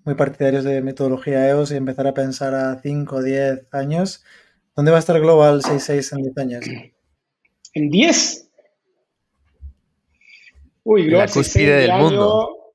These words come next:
Speaker 2: No, cla-, Global seis seis en diez años debería ser, eh, uno de los principales bancos de Latinoamérica, eh, y no sé si el único, uno de los pocos bancos globales de Latinoamérica. Em, debería estar, supongo, lista en bolsa,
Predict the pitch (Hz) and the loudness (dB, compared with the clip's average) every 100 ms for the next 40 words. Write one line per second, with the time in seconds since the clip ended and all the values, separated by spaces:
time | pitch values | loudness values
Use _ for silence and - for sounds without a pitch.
0 | _ _ - 302 302 262 202 196 196 196 | _ _ -10 -2 0 2 0 -2 -4 -6
1 | 180 165 214 240 240 208 208 214 208 180 | -14 -6 -2 -2 -4 -6 -4 -2 -4 -4
2 | 190 202 190 175 170 170 180 180 180 226 | -4 -4 -4 -6 -8 -8 -6 -6 -6 -12
3 | _ _ _ 196 156 160 165 175 170 147 | _ _ _ -8 -6 -6 -6 -8 -8 -8
4 | 151 165 151 156 - 156 160 147 143 143 | -6 -6 -6 -8 -8 -6 -6 -6 -8 -8
5 | 160 170 185 190 208 - _ 151 147 143 | -8 -4 -2 -2 -4 -14 _ -8 -8 -8
6 | - - 147 147 139 156 160 160 170 175 | -12 -12 -10 -10 -12 -8 -4 -2 0 0
7 | 185 190 175 165 160 - 165 165 151 156 | 0 0 0 -2 -4 -4 -4 -2 -4 -6
8 | 160 156 143 147 165 156 160 165 160 180 | -6 -4 2 2 0 -4 -8 -8 -8 -6
9 | 185 117 - _ _ _ _ _ 156 147 | -4 -4 -6 _ _ _ _ _ 0 0
10 | 143 139 139 139 135 131 _ _ _ 151 | 0 -4 -8 -10 -12 -14 _ _ _ -2
11 | 156 165 190 180 185 180 - 160 170 170 | 2 4 2 2 -2 -2 -4 -2 -2 -2
12 | 165 147 165 160 160 190 185 185 185 196 | -4 -4 -4 -4 -4 -6 -4 -4 -4 -6